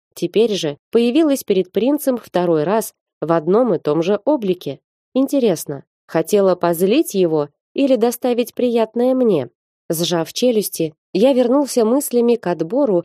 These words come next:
и сухо сказал: «Предлагаю исключить Сиену Иксию из претенденток».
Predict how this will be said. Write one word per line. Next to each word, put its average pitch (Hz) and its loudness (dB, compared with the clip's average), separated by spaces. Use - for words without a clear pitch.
и 214 0
сухо 262 -2
сказал: 165 -4
«Предлагаю 202 2
исключить 214 -2
Сиену 214 0
Иксию 156 -2
из 175 -4
претенденток». 156 -4